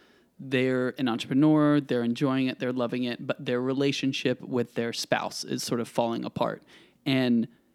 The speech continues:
I can see if you wanna ask a community, "Hey, listen, my relationship with my spouse is struggling right now because of my business. What do I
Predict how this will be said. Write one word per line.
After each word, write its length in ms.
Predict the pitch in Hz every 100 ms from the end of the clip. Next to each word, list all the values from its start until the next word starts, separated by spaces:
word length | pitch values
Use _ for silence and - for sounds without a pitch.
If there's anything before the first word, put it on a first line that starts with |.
| _ _ _ _ -
I 120 | 139
can 200 | 160 160
see 240 | - 175
if 120 | 143 -
you 120 | 151
wanna 180 | 143 131
ask 360 | 143 143 131 -
a 40 |
community, 560 | 127 120 123 139 117 113
"Hey, 480 | - 180 160 139 135
listen, 420 | 143 143 120 120
my 520 | 143 131 123 123 120 - - - _ _
relationship 520 | 127 139 165 160 139 135
with 80 |
my 120 | 123 117
spouse 320 | - 135 -
is 300 | 113 104 - - _
struggling 480 | - 147 139 131 117
right 160 | 110
now 180 | 110 113
because 400 | 104 113 - 123
of 100 | 123
my 140 | 113 107
business. 680 | 110 131 127 110 107 - - - - - _ _ -
What 160 | 131
do 160 | 135 123
I 300 | 113 107 101